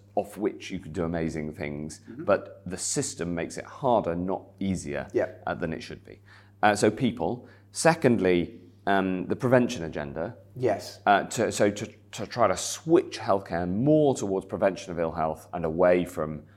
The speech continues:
Speaker 1: just fixing people afterwards.
Speaker 2: Because actually, ironically, that, that piece of it, that prevention piece, was just tied in when, when we basically started pocdoc.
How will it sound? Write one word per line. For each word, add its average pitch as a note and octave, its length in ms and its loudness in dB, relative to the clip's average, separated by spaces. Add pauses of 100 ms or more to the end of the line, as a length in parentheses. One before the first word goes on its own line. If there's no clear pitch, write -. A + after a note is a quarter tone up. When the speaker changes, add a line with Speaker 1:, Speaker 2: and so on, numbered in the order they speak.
(120)
Speaker 1:
just - 280 -2
fixing - 320 -6
people D#2 260 -6
afterwards. - 320 -2
Speaker 2:
Because - 100 6
actually, C#3 240 0
ironically, A#2 480 0
that, A#2+ 360 0
that B2 220 2
piece C#3 220 -6
of A2 80 -6
it, G#2+ 100 -2
that A2 140 -2
prevention A#2+ 440 0
piece, G#2+ 260 -4
was G#2 220 -6 (400)
just - 220 -4
tied A#2 260 0
in A2+ 100 0
when, G#2+ 260 -6
when A2+ 160 0
we A#2 100 0
basically G#2+ 380 -6
started F#2+ 360 -8
pocdoc. - 340 -12